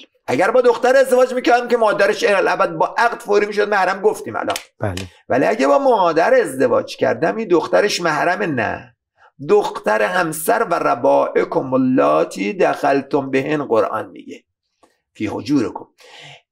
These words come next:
Speaker 1: اون دخترانی که با مادرشون آمیزش کردین، این ربیبه ها
Speaker 2: می‌شن
Speaker 1: الالعبد
Speaker 2: الالعبد.
Speaker 1: می‌شن محرم. تا آمیزش نشده، نه، من با زنی ازدواج کردم،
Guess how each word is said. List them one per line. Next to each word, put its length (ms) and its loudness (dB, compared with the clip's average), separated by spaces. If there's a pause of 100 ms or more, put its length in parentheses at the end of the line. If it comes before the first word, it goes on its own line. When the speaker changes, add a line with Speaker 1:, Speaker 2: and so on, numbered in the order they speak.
(320)
Speaker 1:
اون 460 0
دخترانی 1700 -2
که 380 4 (460)
با 160 2
مادرشون 640 0 (140)
آمیزش 800 0
کردین، 440 0
این 180 2 (240)
ربیبه 420 0
ها 420 2 (240)
Speaker 2:
می‌شن 220 0
Speaker 1:
الالعبد 240 2
Speaker 2:
الالعبد. 260 0
Speaker 1:
می‌شن 240 -8
محرم. 280 -14 (260)
تا 120 2
آمیزش 580 0
نشده، 380 4
نه، 320 0 (240)
من 220 -2
با 120 2
زنی 260 2
ازدواج 480 2
کردم، 640 -2